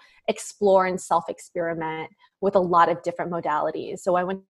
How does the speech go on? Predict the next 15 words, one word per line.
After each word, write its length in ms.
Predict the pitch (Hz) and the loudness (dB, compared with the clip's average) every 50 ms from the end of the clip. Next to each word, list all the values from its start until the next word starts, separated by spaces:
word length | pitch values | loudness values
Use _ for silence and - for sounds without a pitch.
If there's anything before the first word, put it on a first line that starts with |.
| _ _ - | _ _ -20
to 80 | - 196 | -20 -18
Peru 480 | _ - - 196 180 202 202 196 190 190 | _ -4 -4 0 2 2 2 4 2 2
and 100 | 185 180 | 0 -2
I 80 | 175 | -4
tried 280 | 175 - - 170 170 - | -6 -4 -4 -4 -4 -4
plant 260 | - - 240 254 - | -6 -6 -6 -4 -4
medicine. 400 | 185 160 165 175 - - 175 165 | -4 -6 -6 -6 -6 -6 -4 -2
I 80 | 170 170 | -2 -2
did 160 | 170 180 170 | -2 -2 0
ayahuasca 600 | - 170 170 170 175 170 170 170 175 - - - | 0 0 2 2 2 4 4 4 2 0 -4 -8
in 100 | 180 170 | -8 -8
the 120 | 165 - | -6 -6
Amazon, 520 | 175 180 196 196 180 175 160 156 156 160 160 | -4 -2 -2 -2 -2 -4 -6 -6 -6 -6 -8
which 180 | 160 160 - | -10 -10 -6
was 360 | - 165 165 170 175 170 - | -4 -2 -2 -2 -4 -6 -10